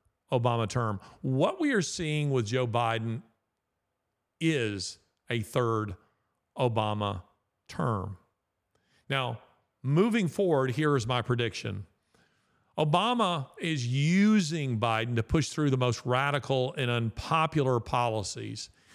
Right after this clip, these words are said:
The embarrassing withdrawal from Afghanistan, where we <laughs> left thousands of Americans, ruinous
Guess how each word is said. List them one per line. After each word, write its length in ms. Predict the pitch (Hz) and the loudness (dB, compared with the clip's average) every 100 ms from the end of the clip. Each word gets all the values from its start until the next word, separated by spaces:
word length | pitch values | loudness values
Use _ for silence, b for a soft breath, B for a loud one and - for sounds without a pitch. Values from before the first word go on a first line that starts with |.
| B 151 | B -4
The 80 | |
embarrassing 720 | 127 117 127 139 131 - 139 123 | -2 0 2 2 2 0 -4 -2
withdrawal 580 | 104 120 117 120 117 | 0 2 2 2 0
from 400 | 107 - 110 101 - | -2 -4 -4 -6 -6
Afghanistan, 960 | 107 117 123 127 123 - 131 120 120 113 | -6 -4 -6 -4 -6 -4 -4 -2 -2 0
where 80 | |
we 100 | 110 110 | 0 0
<laughs> 160 | 113 | 0
left 240 | 147 120 - B B B | -2 -6 -14 B B B
thousands 720 | - - 131 139 139 110 123 110 | -8 0 2 2 0 0 -2 -2
of 140 | 107 | -2
Americans, 760 | 110 113 117 110 - 110 107 - _ _ _ _ _ _ _ _ _ _ _ _ - | 0 0 0 -2 -4 -6 -6 -12 _ _ _ _ _ _ _ _ _ _ _ _ 0
ruinous 720 | 120 147 170 151 139 123 - | 2 4 4 2 0 -2 -6